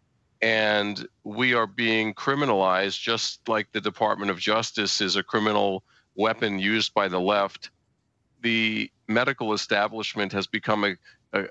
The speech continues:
a criminal wing to investigate people that are working too much, because God forbid you should do a good job efficiently. You're not considered to be a helper.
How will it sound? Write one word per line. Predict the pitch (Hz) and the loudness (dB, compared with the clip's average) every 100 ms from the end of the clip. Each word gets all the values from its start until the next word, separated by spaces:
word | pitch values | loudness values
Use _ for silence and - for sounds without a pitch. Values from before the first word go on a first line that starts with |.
| - | -2
a | 98 | -2
criminal | - - 131 127 113 107 98 | -2 0 2 2 2 2 2
wing | 113 107 95 92 - _ _ _ | 2 2 0 -6 -10 _ _ _
to | - 123 | -4 0
investigate | 104 113 117 - 127 107 101 - | 2 2 0 -2 -2 0 -2 -2
people | 110 101 101 | -4 0 0
that | 101 | 2
are | 101 98 | 2 2
working | 98 113 - 107 95 | 2 0 0 -4 -2
too | - 127 | -2 2
much, | 110 107 92 - - - _ - | 4 2 2 -4 -8 -18 _ -6
because | 110 113 107 - _ _ - | -2 0 0 -4 _ _ 0
God | 123 131 | 2 2
forbid | 127 131 95 117 113 | 0 -8 -2 -2 0
you | 104 | -2
should | 107 110 | -2 -2
do | 95 104 | 0 -2
a | |
good | 98 113 | 0 0
job | 95 110 107 | 2 2 2
efficiently. | 98 90 123 120 110 87 90 87 - _ - _ | 0 -2 0 0 -2 0 0 0 -4 _ -20 _
You're | 110 123 | 0 2
not | 131 131 | 2 0
considered | - 117 - 123 117 117 | -2 -4 -2 -2 0 -2
to | - | -4
be | 95 107 | -2 2
a | 95 | 2
helper. | 101 143 - 92 87 | 2 0 0 -2 -2